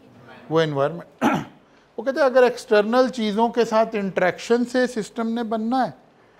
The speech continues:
तो फिर क्या है? ओपन सिस्टम है, ओपन कंट्रोल सिस्टम है। और अगर आप कहते हैं, "नहीं यार, बस हमारा ये सिस्टम है,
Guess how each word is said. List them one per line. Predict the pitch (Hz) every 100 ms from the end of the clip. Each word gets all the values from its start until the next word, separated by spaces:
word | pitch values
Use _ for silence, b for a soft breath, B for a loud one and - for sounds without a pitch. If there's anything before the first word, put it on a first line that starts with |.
| b b b -
तो |
फिर | 170 196 190
क्या | - 208
है? | 214 277 - _ _ _ _ _ _ _ _ _ 294 - _ - _ _ _ -
ओपन | 170 180 185
सिस्टम | 151 135 - 113
है, | 92 _ 202
ओपन | 180 220 208
कंट्रोल | 202 180 175 156 139
सिस्टम | 143 120 - 120
है। | 113 _ b b b b _
और | 214
अगर | 220 226
आप | 233 226
कहते | 220
हैं, | 233
"नहीं | 226
यार, | 226
बस | 208 202
हमारा | 165 160 208
ये | 202 208
सिस्टम | 208 180 214
है, | 214